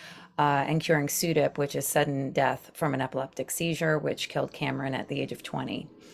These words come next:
Um, I've worked with a lot of variety of, of different people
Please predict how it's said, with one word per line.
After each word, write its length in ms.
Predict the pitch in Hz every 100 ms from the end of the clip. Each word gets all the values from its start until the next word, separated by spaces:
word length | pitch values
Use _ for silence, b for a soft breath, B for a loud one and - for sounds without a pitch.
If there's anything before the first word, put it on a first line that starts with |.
| B B -
Um, 540 | 165 151 147 147 139 -
I've 140 | - 165
worked 240 | 170 170
with 140 | 170 170
a 20 |
lot 220 | 156 147
of 80 | 147
variety 460 | 156 151 151 151
of, 220 | 147 143 -
of 220 | 156 143 -
different 380 | 165 - 170
people 560 | - 170 170 180 175 175